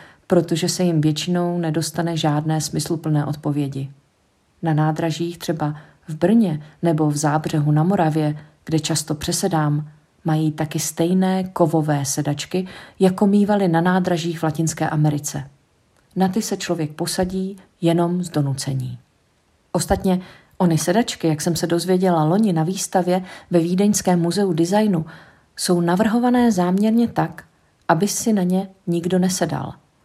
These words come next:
A když už si na ně někdo sedne, aby na nich nevydržel sedět dlouho. Jsou navrhované z nepříjemných, studivých kovových materiálů pro veřejné budovy a prostranství. Cílem je naprostá nelidskost.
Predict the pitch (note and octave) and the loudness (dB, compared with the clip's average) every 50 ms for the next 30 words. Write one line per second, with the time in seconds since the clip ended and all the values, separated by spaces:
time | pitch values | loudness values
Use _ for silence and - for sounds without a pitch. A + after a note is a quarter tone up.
0 | _ _ - - - - _ _ E3+ D#3+ D3+ D#3 D#3 D#3 G3 A3 - - - D4 | _ _ -20 -20 -20 -20 _ _ 0 0 2 2 2 2 0 0 -2 -2 -2 -2
1 | - - - - B3 A3+ G3+ F#3 F#3 F#3+ F#3+ G3 G3 F#3+ G3 G#3 G3 G3 - G#3 | -2 -2 0 2 4 4 4 4 4 4 4 2 0 0 -2 -2 -4 -4 -4 -2
2 | G3 G#3 G#3 A3+ A#3+ - - _ _ _ _ _ _ _ - G3 G3+ G3+ B3 A#3 | -2 0 -2 -2 -2 -6 -10 _ _ _ _ _ _ _ -4 -4 -2 0 2 2
3 | A3+ A3+ A3 G#3 F3+ D3+ D3+ E3 E3 E3 F#3 F3+ G3 F#3+ F#3 G#3 G3+ G3+ G3 F#3+ | 4 4 4 4 4 4 2 2 2 2 2 0 0 -2 -2 0 0 0 0 0
4 | - F3 E3+ F3+ F3 F3 - - D#3 C#3+ C3+ C3+ B2+ A#2+ A#2+ - - - - _ | -2 0 0 0 -2 -2 -4 -4 -2 0 0 0 -2 -4 -6 -8 -10 -12 -16 _
5 | _ _ _ _ _ _ _ _ _ _ _ _ _ _ - - - E3 D3+ D3+ | _ _ _ _ _ _ _ _ _ _ _ _ _ _ -10 -4 -2 0 2 2
6 | D3 D3+ D#3+ F3+ F#3+ G3 G#3+ G#3 G#3+ G#3 G#3 G#3 G#3 G#3 G3 F3 F3 E3+ E3+ - | 2 4 2 2 2 2 0 0 0 0 2 0 0 -2 -2 -2 -4 -4 -4 -6
7 | - - - F#3+ G3 F#3+ F#3 F#3 F#3+ G3 G3+ G3+ - - - - E3+ E3 E3 F3+ | -10 -6 -4 -4 -2 0 0 -2 -2 -2 -6 -8 -10 -12 -4 -2 -2 -2 0 -2
8 | F3+ F3+ F#3 F#3 F#3 F#3 - _ - F3+ E3+ E3+ D#3 D#3 D3+ D3 - - D3 D3 | -2 -2 -2 -2 -4 -6 -8 _ -2 -2 0 0 0 -2 -4 -6 -6 -6 -6 -6
9 | - - D#3 D#3 D#3 D#3+ D#3+ D#3+ D#3+ E3 E3+ F3+ F#3+ G3+ - - - - - - | -4 -4 -2 0 0 0 0 -2 -2 -2 -2 -4 -4 -6 -8 -14 -20 -20 -20 -20
10 | _ _ - - G3+ G#3 G3 G3+ F#3+ F#3 F3+ F#3 F3 D#3 C#3+ C3+ C#3 D3+ D#3 F3 | _ _ -2 0 2 2 2 0 0 0 0 0 0 0 0 0 0 -2 0 0
11 | F3+ F3+ F#3+ F#3+ F3+ E3+ - - C3+ C3+ - - D3 D3 C#3 C3+ - - - - | 0 -2 -2 -4 -6 -8 -6 -6 -6 -6 -6 -6 -6 -4 -4 -4 -6 -8 -8 -10
12 | C#3+ C#3 C#3+ D3 - _ _ _ _ _ _ _ _ - - - _ - - B3+ | -10 -10 -10 -12 -16 _ _ _ _ _ _ _ _ -20 -20 -20 _ -4 0 2
13 | B3+ B3+ B3+ A#3+ A#3 A3 F#3+ F3 D#3+ - F3+ E3+ D#3+ - - E3+ E3+ D#3+ D#3 D3 | 4 4 4 4 4 4 2 2 0 0 -2 -2 -2 -2 -2 -2 0 0 0 0
14 | D3 D3 D3 - - - A#2 C3 - - - - - | 0 -2 -4 -8 -10 -10 -10 -8 -6 -8 -8 -10 -14